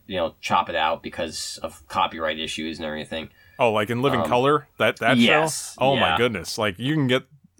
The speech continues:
Speaker 2: those dirt cheap, and fans hated them because, uh, a lot of the musical performances were just replaced by <laughs> generic, like, beats.
Speaker 1: Yeah, and
Speaker 2: It's too
Speaker 1: I
Speaker 2: bad.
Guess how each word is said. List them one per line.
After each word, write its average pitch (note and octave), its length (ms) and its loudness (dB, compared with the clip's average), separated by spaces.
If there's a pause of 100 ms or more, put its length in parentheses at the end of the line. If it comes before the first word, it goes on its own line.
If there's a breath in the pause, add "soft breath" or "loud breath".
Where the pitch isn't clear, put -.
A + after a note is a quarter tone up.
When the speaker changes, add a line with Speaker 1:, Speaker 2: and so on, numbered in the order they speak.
(240)
Speaker 2:
those A#2+ 380 0
dirt C#3+ 400 -2
cheap, E3 360 -2
and F#2+ 160 -10
fans C3+ 360 -2
hated A2 260 -2
them E2+ 260 -10
because, F#2 440 -10 (420 soft breath)
uh, F2 200 -4
a F#2 120 -4
lot A2 220 2
of G2+ 100 -4
the G2 80 -8
musical G#2 380 -4
performances F#2+ 680 -8
were E2+ 120 -10
just F2 200 -8
replaced G#2 440 -4
by A#2 140 2
<laughs> - 0 -
generic, B2+ 540 0
like, G2 300 -4
beats. G#2+ 440 -6 (380)
Speaker 1:
Yeah, F2 440 2
and F2 80 -6
Speaker 2:
It's - 100 -12
too A#2+ 140 -2
Speaker 1:
I G#2 100 2
Speaker 2:
bad. G2 240 0